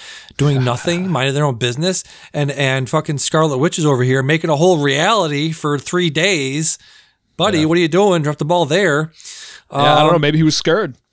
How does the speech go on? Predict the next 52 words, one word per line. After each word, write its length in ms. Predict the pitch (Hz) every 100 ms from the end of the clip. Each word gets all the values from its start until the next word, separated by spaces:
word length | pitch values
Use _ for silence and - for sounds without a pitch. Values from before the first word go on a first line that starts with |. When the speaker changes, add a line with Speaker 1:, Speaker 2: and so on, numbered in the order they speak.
| _ _ _
Speaker 2:
Maybe 180 | 113 139
he 40 |
was 100 | 151
scared 280 | - 190 143
because 180 | 127 120
they 120 | 123
just 180 | 123 -
straight 200 | 127 143
up 120 | 143
admitted 300 | 143 170 127
that 100 | 110
she's 200 | - 107
stronger 380 | - 110 147 143
than 120 | 156
him. 280 | 175 131 123
So, 220 | 110 107
Speaker 1:
That, 160 | - 98
Speaker 2:
uh, 160 | 135
Speaker 1:
that 80 | -
Speaker 2:
he's 120 | 101
Speaker 1:
could 60 | 107
Speaker 2:
like, 80 | 104
Speaker 1:
be. 60 | -
Speaker 2:
"Yeah, 220 | 226 226
nah, 240 | 202 196
Speaker 1:
That 80 | 190
Speaker 2:
she'll 100 | 233
Speaker 1:
could 60 | 208
Speaker 2:
work 180 | 202 113
Speaker 1:
be. 80 | 143
Speaker 2:
it 60 |
out. 240 | 120 127 135
I 140 | 165
don't 120 | 170
wanna 220 | 151 135
get 140 | 123 123
involved 320 | 107 101 95
with 80 | 98
this 140 | 95 -
stuff." 260 | - 98
Speaker 1:
<laughs> 1600 | 147 165 165 196 170 196 - 180 160 - - - - - - -
Do 80 | 190
you 120 | 269
think, 360 | - 226 220 220
just 200 | 190 175
in 120 | 185
general, 440 | 131 131 131 127 135
talking 240 | 131 127
general 280 | 120 120 123
here, 300 | 127 123 120
uh, 80 | 104
uh, 720 | 101 101 104 104 104 98 95